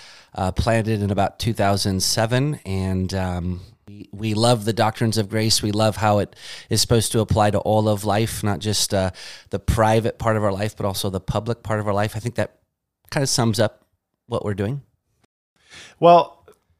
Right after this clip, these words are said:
Speaker 2: Josh, one of the most prevalent myths that is commonly encountered, I think, in evangelical circles today is this idea that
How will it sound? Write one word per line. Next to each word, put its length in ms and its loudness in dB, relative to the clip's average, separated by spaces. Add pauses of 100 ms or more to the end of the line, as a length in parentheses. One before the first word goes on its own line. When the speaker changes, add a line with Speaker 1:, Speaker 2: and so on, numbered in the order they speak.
(120)
Speaker 2:
Josh, 420 4
one 320 0
of 180 -6
the 100 2
most 480 -2
prevalent 440 2 (140)
myths 600 -8 (100)
that 200 -4
is 300 -4
commonly 800 -6 (400)
encountered, 720 -10
I 80 -6
think, 220 -10
in 160 -10
evangelical 600 -6
circles 400 -10
today 600 -6
is 380 -4
this 180 -6
idea 500 0
that 480 -6